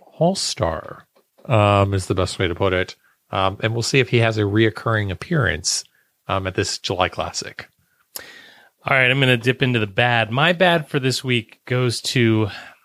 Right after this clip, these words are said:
Speaker 2: I guess I'll call it the mortality of Dean Kremer. Dean Kremer had a really, really compelling run of games upon being called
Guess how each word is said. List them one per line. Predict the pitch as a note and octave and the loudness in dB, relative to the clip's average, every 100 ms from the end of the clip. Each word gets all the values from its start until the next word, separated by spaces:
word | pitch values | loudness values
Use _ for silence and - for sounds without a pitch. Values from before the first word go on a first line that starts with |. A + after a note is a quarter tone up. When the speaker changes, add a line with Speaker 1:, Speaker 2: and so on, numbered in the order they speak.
| _ _ _ - | _ _ _ -4
Speaker 2:
I | D3+ | -2
guess | C#3+ F#3 G3 | 0 2 2
I'll | E3+ | 0
call | - D3+ | 2 2
it | B2+ A#2 | 2 -4
the | A#2 A2+ | -6 -4
mortality | G#2+ G2 - - G#2+ A2 C3 D3+ D#3+ _ _ _ _ _ | -4 -6 -10 -4 -2 -2 -2 -4 -8 _ _ _ _ _
of | C#3 A#2+ | -6 -2
Dean | C#3+ C#3+ | -2 -2
Kremer. | - D3+ E3 E3+ _ _ _ _ _ _ _ _ _ | 0 0 0 -6 _ _ _ _ _ _ _ _ _
Dean | G3+ D#4 | 4 4
Kremer | C4 A#3+ F#3+ C3 - _ _ | 4 4 4 2 -2 _ _
had | - C#3+ | -2 0
a | C3 | 2
really, | A#2+ G#2 G#2 B2 C3+ C3 C3+ C3+ - _ _ - | 0 -2 -2 2 2 2 0 -4 -8 _ _ -2
really | A#2 A#2 A2+ G#2+ | 2 4 4 0
compelling | - A#2 G#2+ A#2+ A2 G#2 F#2+ | -2 -6 -2 0 0 0 0
run | G2+ G2 F#2+ | 2 2 0
of | F2+ | -4
games | - G2+ F2+ E2+ E2+ - | -2 0 -2 -6 -12 -6
upon | A#2 B2 G#2 G2 | -2 2 2 2
being | G#2+ G2+ | 0 -2
called | - A#2 G2+ F#2+ | -2 0 0 -2